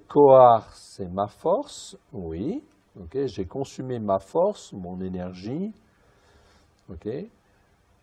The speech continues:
Mais le bon jugement ici, c'est pas le droit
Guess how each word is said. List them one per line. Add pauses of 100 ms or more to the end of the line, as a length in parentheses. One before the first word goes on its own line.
(260)
Mais
le
bon
jugement
ici,
c'est
pas
le
droit